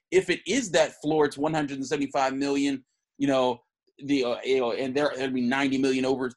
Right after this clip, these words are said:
over the, over the cap, and they're trying to sign a tight end. You know, that, that just, that just seems like these are two different teams in the same state that are on completely different,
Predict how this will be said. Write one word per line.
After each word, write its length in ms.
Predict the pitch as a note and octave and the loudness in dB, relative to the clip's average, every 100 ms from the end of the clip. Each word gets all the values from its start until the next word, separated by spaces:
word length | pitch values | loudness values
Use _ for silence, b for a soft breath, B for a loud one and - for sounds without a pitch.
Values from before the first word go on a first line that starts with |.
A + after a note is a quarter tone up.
| - | -2
over 200 | C#3 C3+ | -2 0
the, 240 | A#2+ A#2+ A2 | -2 -2 0
over 180 | B2+ B2 | -2 -2
the 80 | A#2+ | -4
cap, 320 | C#3 B2+ - b b - | 2 2 0 b b -4
and 120 | B2+ | 2
they're 140 | C#3+ | 2
trying 260 | F#3+ F3+ D#3 | 2 0 -2
to 60 | C#3 | -2
sign 320 | - D#3+ C3 | 0 0 -2
a 40 | - - | -6 -2
tight 200 | E3+ C#3 | 0 0
end. 420 | A3 D#3+ A#2 A#2 _ _ _ _ _ _ - | 0 0 -2 -8 _ _ _ _ _ _ -2
You 140 | C#3+ | 2
know, 300 | C3 G2 - _ | 2 2 -12 _
that, 220 | C#3+ G3 B2 | -4 -4 0
that 220 | A#3+ - | -2 -2
just, 220 | F#3+ - | -10 -2
that 140 | F3+ | -4
just 200 | - D#3+ | -2 -8
seems 280 | - G3+ F#3+ | -6 -4 0
like 200 | E3 B2+ A#2+ | 0 0 -4
these 200 | G3+ E3 | -6 -4
are 120 | C#3+ | -6
two 240 | - G3 | -6 -2
different 280 | F3+ E3 C3+ | -2 -4 -10
teams 380 | - F#3 F#3 C#3+ | -8 -8 -6 -6
in 60 | |
the 80 | C3 | -6
same 260 | - G3+ D#3+ | -4 -6 -6
state 320 | - G#3+ G3 | -2 -2 -2
that 120 | D3+ | 0
are 100 | C#3 | 2
on 140 | C#3+ C#3+ | 2 0
completely 500 | A#2+ - G3+ D#3+ D#3+ | -6 -8 -8 -8 -6
different, 420 | F3 E3+ D#3+ D3 | -4 -4 -6 -8